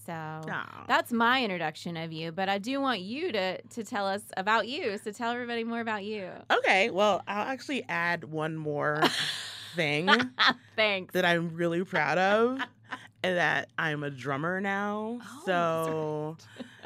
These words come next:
Speaker 1: right. <laughs>
Speaker 2: that's the most important thing that people need to remember about me is that I am a drummer.
Speaker 1: Phil Collins over
Speaker 2: And,
Speaker 1: here.
Speaker 2: uh,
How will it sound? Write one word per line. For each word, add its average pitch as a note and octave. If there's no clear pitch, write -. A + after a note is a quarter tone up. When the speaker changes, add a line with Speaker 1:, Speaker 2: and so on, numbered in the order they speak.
Speaker 1:
right. C4
<laughs> -
Speaker 2:
that's E3+
the G#3+
most F3
important D3+
thing C3+
that C3+
people B2+
need A#2+
to C3+
remember B2
about B2+
me A#2+
is -
that -
I G#2
am B2+
a A#2+
drummer. C3
Speaker 1:
Phil G#3+
Collins G#3
over D3+
Speaker 2:
And, C#3+
Speaker 1:
here. C3
Speaker 2:
uh, -